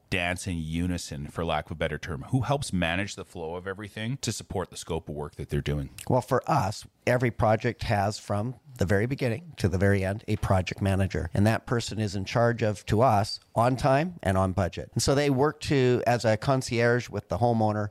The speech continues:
Speaker 2: making sure that they have all the information from start to finish. They're also in charge of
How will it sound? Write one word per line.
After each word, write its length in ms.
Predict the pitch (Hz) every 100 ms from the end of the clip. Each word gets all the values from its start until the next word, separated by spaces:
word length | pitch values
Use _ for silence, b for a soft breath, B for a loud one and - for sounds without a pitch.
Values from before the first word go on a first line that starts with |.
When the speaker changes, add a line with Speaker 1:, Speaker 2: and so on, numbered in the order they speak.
| -
Speaker 2:
making 260 | 117 113
sure 220 | - 113
that 140 | 92 -
they 100 | 98
have 200 | 95 87
all 160 | 92
the 120 | 95 95
information 680 | 90 95 95 98 98 95 - -
from 240 | 104 139
start 420 | - 107 101 -
to 140 | - 139
finish. 400 | - 87 107 -
They're 140 | -
also 220 | 135 -
in 100 | 113
charge 340 | 104 110 107 101
of 340 | 95 90 90